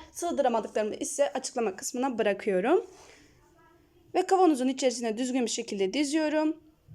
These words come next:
Ben diziyorum, ediyorum falan diyorum ama bunu dediğim gibi annem yaptı. Lütfen kusura bakmayın. Ve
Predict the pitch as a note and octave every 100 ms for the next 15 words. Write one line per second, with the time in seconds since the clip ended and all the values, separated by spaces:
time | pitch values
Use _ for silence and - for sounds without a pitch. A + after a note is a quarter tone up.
0 | - _ - - - - - - - -
1 | - - - D#4 D#4 C4 A#3 C#4 C4+ C4
2 | B3 C4+ C4+ C4+ C4 A#3+ B3 E4 D#4+ D#4+
3 | D4+ C#4+ C#4+ B3+ B3 A#3+ A3+ - B3+ A#3+
4 | A3 G3+ F#3 - E4+ G#4+ - - - B3+
5 | A#3+ A3+ - A3 G#3 B3+ F4 E4 E4 E4+
6 | - - - - - - - - - -
7 | - _ _ _ _ _ _ _ - _
8 | _ _ _ B3+ D4+ C#4+